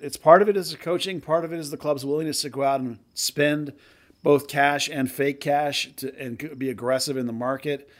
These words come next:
And pretty much any move they've made, I can't, other than one draft pick, I think every move they've made is planned out. And that's what we've always said, criticized them for, was that their hit rate has never been that high. Well, their hit rate this year is really <laughs> high.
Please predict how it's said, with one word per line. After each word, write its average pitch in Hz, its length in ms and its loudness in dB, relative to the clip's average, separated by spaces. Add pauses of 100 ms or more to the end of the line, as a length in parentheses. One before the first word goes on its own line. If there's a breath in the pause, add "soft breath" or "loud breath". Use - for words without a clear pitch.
(560 soft breath)
And 135 160 2
pretty 208 200 0
much 185 260 0
any 185 220 -4
move 170 280 -2
they've 139 220 2
made, 139 200 -2
I 135 120 2
can't, 196 320 -6 (500)
other 180 180 2
than 175 240 0
one 180 180 -2
draft 143 340 -4
pick, 127 180 -2
I 127 140 -2
think 131 240 -6
every 139 260 -4
move 170 240 -6
they've 139 180 -2
made 127 280 -2
is 123 100 -8
planned 131 380 -8
out. 131 320 2 (400 soft breath)
And 127 340 -2 (280)
that's 180 200 6
what 254 60 -4
we've 147 140 -2
always 143 220 0
said, 165 320 -4
criticized 160 520 -2
them 117 100 -10
for, 120 320 -6
was 113 200 -8
that 120 200 -10 (480 soft breath)
their 135 200 4
hit 180 220 0
rate 143 200 0
has 127 120 -4
never 143 160 -2
been 135 180 -2
that 135 180 -2
high. 139 320 0
Well, 120 140 -4
their 175 180 -2
hit 202 180 4
rate 156 340 0
this 196 240 4
year 139 140 -4
is 120 100 -8
really 165 380 2
<laughs> - 60 -2
high. 151 400 -4